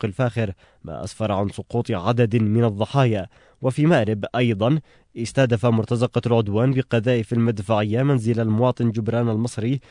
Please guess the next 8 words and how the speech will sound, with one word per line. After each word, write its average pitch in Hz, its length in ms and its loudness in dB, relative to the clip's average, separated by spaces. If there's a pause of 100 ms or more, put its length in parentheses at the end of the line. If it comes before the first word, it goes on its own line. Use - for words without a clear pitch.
(220)
بمنطقة 131 600 2
المحجزة 120 560 2
في 117 140 -6
صرواح، 107 580 -2 (340)
وتضرر 110 680 -2
المنزل 107 640 0 (280)
بشكل 98 460 -10
كبير. 90 640 -6